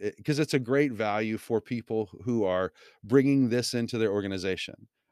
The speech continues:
Um, that's definitely a, a price discount from when our team comes into the organization and leads sessions live and in person. So, uh, that's there. Uh, I, as I mentioned, the price is gonna go up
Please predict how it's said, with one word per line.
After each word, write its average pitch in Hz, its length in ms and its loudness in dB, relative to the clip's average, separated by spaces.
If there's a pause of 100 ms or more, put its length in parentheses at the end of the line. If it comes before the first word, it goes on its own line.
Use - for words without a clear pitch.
Um, 95 380 -4
that's 110 560 -2 (340)
definitely 127 640 0
a, 107 300 -2
a 110 80 0
price 117 440 -6
discount 110 720 -4 (340)
from 117 200 0
when 120 180 2
our 113 120 2
team 110 340 -2
comes 104 340 -2
into 107 560 0
the 98 120 -2
organization 101 600 0
and 95 120 -2
leads 101 220 -2
sessions 98 460 -2
live 90 280 -2
and 82 80 -8
in 80 60 -10
person. - 360 -6 (100)
So, 98 280 0 (340)
uh, 113 240 6
that's 143 360 4
there. 135 500 6 (200)
Uh, 110 420 4
I, 117 60 4
as 123 100 4
I 127 100 6
mentioned, 131 440 2
the 120 60 2
price 127 400 -4
is 120 100 -4
gonna 120 180 -2
go 120 260 2
up 120 200 0